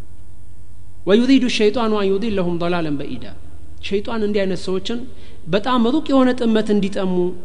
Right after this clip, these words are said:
ይፈልጋል፣ ሊያጠማቸው ይፈልጋል። وإذا قيل لهم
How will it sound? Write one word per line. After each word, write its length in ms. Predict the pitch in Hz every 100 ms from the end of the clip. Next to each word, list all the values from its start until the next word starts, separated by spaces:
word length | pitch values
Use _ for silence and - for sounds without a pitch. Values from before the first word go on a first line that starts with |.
| - - -
ይፈልጋል፣ 560 | 185 190 165 147 117 107 - - - - - - - - -
ሊያጠማቸው 540 | 185 214 202 196 190 175
ይፈልጋል። 440 | 156 131 110 98 90 - - - - - - - - - - - - - - - -
وإذا 340 | 262 285 311
قيل 220 | 302 285 262
لهم 320 | 247 202